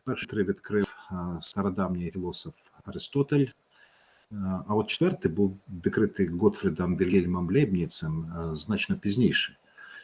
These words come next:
Е, він, м, виражає доказовість мислення. І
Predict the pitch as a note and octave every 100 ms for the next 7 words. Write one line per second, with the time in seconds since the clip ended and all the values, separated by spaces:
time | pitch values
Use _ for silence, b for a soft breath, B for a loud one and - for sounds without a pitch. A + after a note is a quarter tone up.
0 | B B - G2+ F#2+ F#2 D3+ E3+ D3+ -
1 | A2 G#2+ G#2 G#2 G#2+ G#2+ A#2 G#2 A#2+ A#2+
2 | F#2 - - G#2+ F2+ A#2 G2 G2 - G#2+
3 | F#2 - D#2 D2 C2 - _ _ _ _
4 | B B B G#2 G2+ G2+